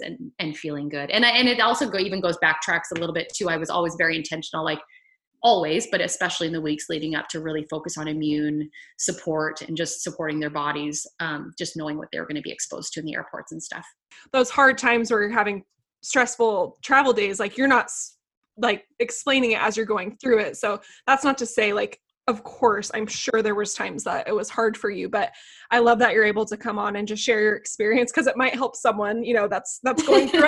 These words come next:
Speaker 2: it
Speaker 1: <laughs>
Speaker 2: in the next couple of weeks that can take a little bit of information and
Speaker 1: Yes.
Speaker 2: apply it to their own lives. Yeah, I
Speaker 1: Yeah,
Speaker 2: love that.
Speaker 1: and I think it just, oh, good. And I, and I feel like, right,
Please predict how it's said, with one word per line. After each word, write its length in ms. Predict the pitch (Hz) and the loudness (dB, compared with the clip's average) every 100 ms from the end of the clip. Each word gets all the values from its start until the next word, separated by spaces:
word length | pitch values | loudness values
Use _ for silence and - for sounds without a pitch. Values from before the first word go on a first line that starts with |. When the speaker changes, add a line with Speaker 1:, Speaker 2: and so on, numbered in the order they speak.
| 311 | 4
Speaker 2:
it 140 | 320 - _ | -2 -2 _
Speaker 1:
<laughs> 160 | _ 269 | _ 6
Speaker 2:
in 100 | 302 | 6
the 60 | |
next 260 | 311 302 - | 6 2 0
couple 240 | 381 349 | 2 4
of 180 | 349 285 | 2 4
weeks 300 | 359 320 - | 2 2 4
that 180 | 277 233 | 2 4
can 240 | 240 240 | 0 -2
take 220 | 226 269 269 | 0 0 2
a 60 | |
little 200 | 262 254 | 4 4
bit 160 | 233 240 | 4 4
of 100 | 233 | 4
information 540 | 233 233 226 233 - | 2 2 2 2 2
and 140 | 240 226 | 2 2
Speaker 1:
Yes. 20 | |
Speaker 2:
apply 300 | 214 233 214 | 2 2 2
it 120 | 214 | 0
to 80 | 247 | 0
their 200 | 233 - | 0 0
own 180 | 208 202 | -2 -2
lives. 400 | 165 143 - - _ | -6 -8 -10 -20 _
Yeah, 240 | 285 254 220 | 0 0 2
I 100 | 240 | 2
Speaker 1:
Yeah, 80 | 185 | 2
Speaker 2:
love 80 | 196 | 2
that. 120 | 277 | 2
Speaker 1:
and 100 | 381 | 2
I 80 | 381 | 2
think 260 | 415 - | 0 0
it 100 | 285 | 0
just, 260 | - - - _ _ _ _ _ _ _ | -2 -2 -10 _ _ _ _ _ _ _
oh, 140 | 320 311 | 2 4
good. 180 | 277 | 4
And 160 | 208 254 | 6 6
I, 60 | 285 | 4
and 200 | - 294 | 2 2
I 100 | 277 | 2
feel 200 | 269 311 | 2 0
like, 220 | 269 262 247 | 0 -2 2
right, 200 | 202 | 2